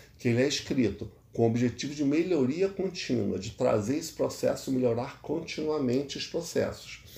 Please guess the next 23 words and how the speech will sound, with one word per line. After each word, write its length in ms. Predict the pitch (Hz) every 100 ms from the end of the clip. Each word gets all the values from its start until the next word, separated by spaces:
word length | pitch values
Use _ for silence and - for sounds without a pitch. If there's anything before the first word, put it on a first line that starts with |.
| - - -
E 80 | 151
no 100 | 180
final 260 | 190 170 175
da 100 | 170
ponta, 480 | - 117 110 117 -
ele 140 | 117
vai 180 | 117 127
se 140 | -
traduzir 400 | - 123 104 107
no 120 | 107
respeito 640 | 120 127 - - 147 170 139
a 40 |
essas 240 | 101 117 -
questões 560 | 107 - - 107 117
de 80 | -
qualidade, 680 | - 95 87 98 107 98 92
meio 180 | 98 101
ambiente 360 | 95 98 101
sa-, 200 | - 92 92 -
e 220 | 98 95
saúde, 400 | 98 90 107 113
segurança 380 | - - 101 98
ocupacional, 800 | - - - 95 120 160 135